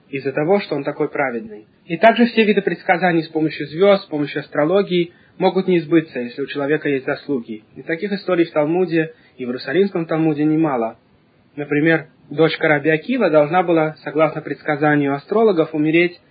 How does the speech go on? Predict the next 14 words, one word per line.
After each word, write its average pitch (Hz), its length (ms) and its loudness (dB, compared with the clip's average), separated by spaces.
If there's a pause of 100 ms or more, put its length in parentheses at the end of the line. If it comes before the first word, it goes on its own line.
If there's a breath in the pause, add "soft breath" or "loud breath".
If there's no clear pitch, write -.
(320 soft breath)
в 127 80 -20
день 170 200 2
своей 160 200 0
свадьбы. 113 520 -4 (140)
Но 139 140 -6
она 147 160 -2
сделала 151 280 2
большую 151 380 -2
мицву 233 260 -2
в 165 40 2
этот 151 240 -2
день, 131 300 -6 (440 soft breath)
когда 135 280 -4
никто 160 520 2